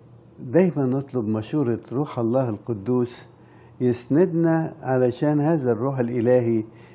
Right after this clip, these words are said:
يعلمنا إزاي ندخل إلى قلب الإنسان ونتكلم بكلمة ربنا بحيث هو يقبل كلمة ربنا في حياته.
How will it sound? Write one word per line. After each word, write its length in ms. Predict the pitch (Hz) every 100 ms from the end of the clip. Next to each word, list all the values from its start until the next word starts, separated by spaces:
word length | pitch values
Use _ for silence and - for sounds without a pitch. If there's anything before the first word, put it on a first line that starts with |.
| -
يعلمنا 500 | 120 117 135 180 143
إزاي 260 | 120 123 135
ندخل 380 | 139 180 - 139
إلى 580 | 120 131 120 117 110 -
قلب 320 | 147 180 147 117
الإنسان 680 | 110 120 120 - 135 131 120 - - - -
ونتكلم 680 | 120 120 - 175 151 127
بكلمة 460 | 110 - 165 165 131 123
ربنا 500 | 120 113 147 143 143 - - - -
بحيث 500 | 123 123 160 151 -
هو 180 | 139 131
يقبل 640 | 131 180 - 123 123 120 - - 143
كلمة 300 | 135 127 117
ربنا 380 | 120 101 120 117
في 120 | -
حياته. 440 | 117 113 98 92